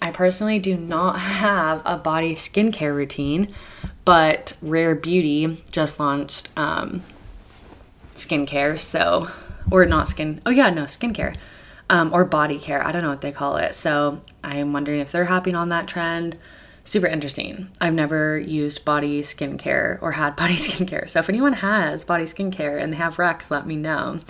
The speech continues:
But maybe I should dabble with some body skincare. Um,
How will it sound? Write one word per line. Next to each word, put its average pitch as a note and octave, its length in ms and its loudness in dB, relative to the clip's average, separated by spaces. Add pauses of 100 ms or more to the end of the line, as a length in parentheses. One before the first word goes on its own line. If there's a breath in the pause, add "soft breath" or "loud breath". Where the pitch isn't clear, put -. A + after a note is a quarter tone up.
(440 loud breath)
But D#3 140 -2
maybe D3 240 0
I - 100 -6
should D#3 480 -6
dabble C#3+ 480 0
with C#3+ 340 -2
some D3 220 -4
body C#3+ 220 -2
skincare. F3 680 -2 (600 loud breath)
Um, F3 640 6